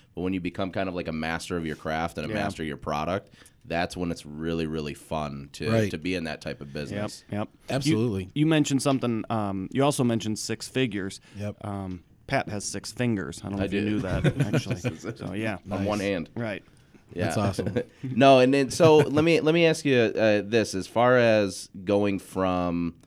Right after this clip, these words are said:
Speaker 1: you know, prospecting and raising money for, uh, you know, cancer organization,
Speaker 3: Mm-hmm.
Speaker 1: um, then going into the mortgage industry,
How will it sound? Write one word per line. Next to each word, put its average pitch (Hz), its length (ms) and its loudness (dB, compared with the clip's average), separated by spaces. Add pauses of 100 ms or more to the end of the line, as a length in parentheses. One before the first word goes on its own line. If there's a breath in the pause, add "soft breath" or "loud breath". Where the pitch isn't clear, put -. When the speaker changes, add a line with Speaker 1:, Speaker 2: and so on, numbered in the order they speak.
(280 soft breath)
Speaker 1:
you 82 80 -8
know, 82 140 -4
prospecting 87 720 -2
and 82 100 -4
raising 82 320 -4
money 90 460 -2
for, 80 640 -4
uh, 78 360 -4
you 76 120 -6
know, 73 140 -8
cancer 85 360 -8
organization, 80 680 -4
Speaker 3:
Mm-hmm. - 500 -18
Speaker 1:
um, 82 460 -4
then 104 180 -2
going 95 380 0
into 95 440 -4
the 82 80 -4
mortgage 90 480 -2
industry, 78 720 -6